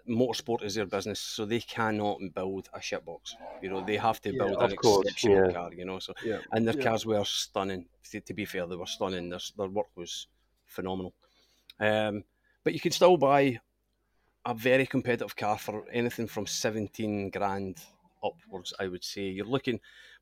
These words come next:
Speaker 1: once you start falling down below seventeen, down to, like, f-, in fact, there's one for sale just now in Queensland for seventeen and a half grand, and it is an absolute missile. It's a beautiful car. Uh,
Speaker 2: Yeah.
Speaker 1: the guy's selling it, and I don't know why he's selling it, but he must have a genuine reason,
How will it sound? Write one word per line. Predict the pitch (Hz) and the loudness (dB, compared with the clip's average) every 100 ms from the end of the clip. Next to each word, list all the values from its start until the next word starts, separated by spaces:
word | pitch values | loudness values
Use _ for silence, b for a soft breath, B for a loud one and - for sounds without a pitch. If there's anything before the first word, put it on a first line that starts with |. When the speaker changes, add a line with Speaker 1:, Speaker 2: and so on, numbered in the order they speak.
| - | -2
Speaker 1:
once | 143 143 | 0 2
you | 139 | 0
start | - 123 - | 0 0 2
falling | 123 117 107 | 0 0 0
down | 110 110 | 0 0
below | 110 | -2
seventeen, | 104 117 110 107 117 117 | 0 0 0 -2 0 0
down | 110 98 | 0 -2
to, | 101 | -2
like, | 98 95 | -4 -8
f-, | - - - - B B B _ _ _ - | -16 -16 -18 -20 B B B _ _ _ -4
in | |
fact, | 113 - | -2 0
there's | 110 | 2
one | 139 | 2
for | - | 2
sale | - 113 | 0 -2
just | 104 104 | -2 -4
now | 107 | -2
in | 104 98 | -2 -4
Queensland | 110 110 107 104 | -4 -2 -2 -4
for | 98 | -6
seventeen | - 104 98 98 | -4 -4 -4 -4
and | |
a | 95 | -4
half | 101 - | -6 -4
grand, | 98 101 95 | -2 0 0
and | 98 | -2
it | 82 | -2
is | 92 90 | -4 -4
an | 95 | -4
absolute | 98 - 98 95 | -4 -6 -8 -6
missile. | 90 92 - 92 - | -6 -6 -6 -8 -10
It's | - | -12
a | |
beautiful | 95 104 95 98 | -10 -8 -8 -10
car. | - 92 90 B B B B - | -8 -8 -8 B B B B -4
Uh, | 98 95 95 | -2 0 -2
Speaker 2:
Yeah. | 98 92 | -4 -8
Speaker 1:
the | - | -2
guy's | 113 120 - | 4 4 4
selling | 113 110 110 | 2 4 2
it, | 110 | 0
and | 104 | -2
I | 98 | -2
don't | 113 | 0
know | 104 | 0
why | 101 101 | 0 0
he's | - | 0
selling | 101 101 101 | 0 2 0
it, | 76 | -2
but | 90 | -4
he | 92 | -4
must | 95 101 | -4 -6
have | 90 | -8
a | 90 | -6
genuine | 95 90 87 85 | -4 -4 -6 -8
reason, | 87 90 | -10 -12